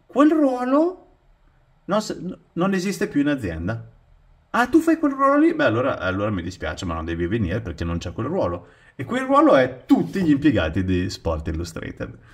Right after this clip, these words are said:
Adesso io la butto lì, faccio un'ipotesi. Faccio un'ipotesi, beh,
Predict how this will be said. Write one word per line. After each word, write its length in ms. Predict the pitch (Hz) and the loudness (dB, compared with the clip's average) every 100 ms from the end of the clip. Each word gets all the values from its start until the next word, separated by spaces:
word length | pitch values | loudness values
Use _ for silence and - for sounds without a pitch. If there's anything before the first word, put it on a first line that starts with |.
| - - - _ _ - | -20 -20 -20 _ _ 0
Adesso 340 | 220 226 - | 4 4 6
io 60 | 185 | 4
la 80 | |
butto 220 | 170 147 139 | 4 2 2
lì, 100 | 113 | 2
faccio 280 | 220 220 | 0 0
un'ipotesi. 640 | 226 226 226 - 92 82 - - _ | -4 0 0 0 -6 -8 -16 -20 _
Faccio 240 | 127 123 170 | -2 0 0
un'ipotesi, 760 | 202 - 123 139 123 107 110 | -2 0 2 2 2 0 0
beh, 220 | 101 95 | 0 -2